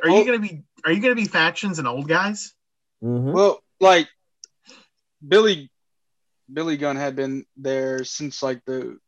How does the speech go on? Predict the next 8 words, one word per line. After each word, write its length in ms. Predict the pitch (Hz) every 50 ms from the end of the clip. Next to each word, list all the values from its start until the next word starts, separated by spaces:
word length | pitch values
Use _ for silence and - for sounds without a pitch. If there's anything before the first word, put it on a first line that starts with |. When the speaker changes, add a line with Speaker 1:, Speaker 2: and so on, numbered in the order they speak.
| _
Speaker 2:
first 680 | _ - - - - - 147 139 135 135 - - - -
taping 640 | - - 139 139 135 131 - 107 90 87 85 - _ _ _ _ _ _ _ _ _ _ _ _ _ _ _ _ _ _ _ _ _ _ _ _ _ _ _ _ _ _ _ _ _ -
of 340 | - 127 120 104 - - _ _ _ -
A 100 | 143 143
E 180 | 135 147 139 135
W. 480 | 135 131 127 123 127 127 127 123 123 - _ _ _ _ _ _
And, 160 | 127 131 131
Speaker 1:
Yeah. 220 | 123 123 127 117